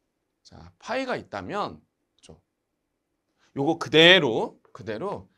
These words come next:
사인이라고 하는 함수로 표현할 수 있다, 입니다. 자, 그다음은요. 얘는 우리가 백팔십 도니까,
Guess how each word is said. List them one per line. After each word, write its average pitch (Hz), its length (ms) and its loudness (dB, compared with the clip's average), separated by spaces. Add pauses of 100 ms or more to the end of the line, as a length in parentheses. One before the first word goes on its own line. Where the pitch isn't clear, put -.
(180)
사인이라고 269 760 0
하는 190 280 -2
함수로 208 420 -6
표현할 262 560 -10
수 - 240 -20
있다, - 460 -20 (240)
입니다. 95 360 -20 (1080)
자, 101 160 -14
그다음은요. 156 460 -4 (200)
얘는 156 580 2
우리가 135 200 -4
백팔십 143 600 -6
도니까, 160 680 -6